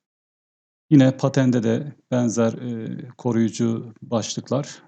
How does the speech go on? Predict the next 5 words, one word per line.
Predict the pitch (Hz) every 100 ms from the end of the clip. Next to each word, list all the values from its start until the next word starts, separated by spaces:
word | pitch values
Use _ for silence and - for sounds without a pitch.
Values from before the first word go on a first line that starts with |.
| _ _ -
ve | 113 110 - - _ _ _ -
dizlikler, | 113 101 104 110 113 107
dirseklikler | 107 - 113 - - 131 151 - _ _ _ _ _ -
kullanmalıyız. | 120 110 107 107 120 165
E, | -